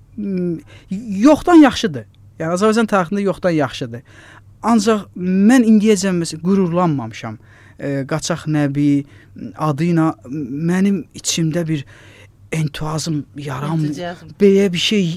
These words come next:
Speaker 1: mən, a, içim Allahla dolmayıb, yəni. Məndə coşğunluq əmələ gəlməyib. Qaçaq Nəbi mənə heç nə, hiss eləmirəm mən Qaçaq Nəbini. Bəlkə də yaxşı təbliğ olunmayıb, bəlkə də mənim o duyğularım azdır, deyə bilərəm.
Speaker 2: Fərqli fikirdə olanlar var. Ülvi min elli, e, imzası qoymuş bir nəfər yazır ki,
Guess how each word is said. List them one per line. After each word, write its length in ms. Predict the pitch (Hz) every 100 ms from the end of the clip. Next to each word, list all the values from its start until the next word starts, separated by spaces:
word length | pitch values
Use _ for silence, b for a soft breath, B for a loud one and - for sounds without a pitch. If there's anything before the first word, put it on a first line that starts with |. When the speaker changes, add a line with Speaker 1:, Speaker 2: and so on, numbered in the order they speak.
| -
Speaker 1:
mən, 200 | 190 196
a, 320 | - - 135
içim 440 | 135 135 - - 170
Allahla 540 | - 185 180 196 180 160 147
dolmayıb, 500 | 170 143 120 110 107
yəni. 260 | 110 117
Məndə 260 | 143 160 160 - -
coşğunluq 580 | - 190 - 202 208 185
əmələ 260 | 160 151 143
gəlməyib. 340 | 147 120 110
Qaçaq 300 | 143 - 170
Nəbi 240 | 160 156 156
mənə 160 | 165 B
heç 220 | - 196
nə, 80 | 151
hiss 220 | 240 -
eləmirəm 360 | 220 165 104 101
mən 140 | 104
Qaçaq 240 | 98 113 107
Nəbini. 260 | 107 120 - b b b b -
Bəlkə 260 | 294 311
də 80 | 262
yaxşı 300 | 233 208 -
təbliğ 300 | 208 190 170 151
olunmayıb, 480 | 156 147 139 131
bəlkə 300 | 160 156 165 147
də 60 |
mənim 300 | 139 135 139 131
o 20 | 123 B B
duyğularım 480 | 147 127 127 123 120
azdır, 380 | 120 120 131 139
deyə 220 | 127 127 117
bilərəm. 240 | 110 107
Speaker 2:
Fərqli 320 | 101 302 277
fikirdə 400 | 349 - 294 247
olanlar 480 | 285 269 247 247 247
var. 220 | 208 202 202
Ülvi 380 | 226 226 233 277
min 240 | 262 240
elli, 400 | 220 208 196 196 - -
e, 240 | - 165 156
imzası 480 | 180 165 160 - 170
qoymuş 300 | 175 175 -
bir 140 | 180
nəfər 300 | 180 175 190 180
yazır 300 | 175 185 220
ki, 300 | - 220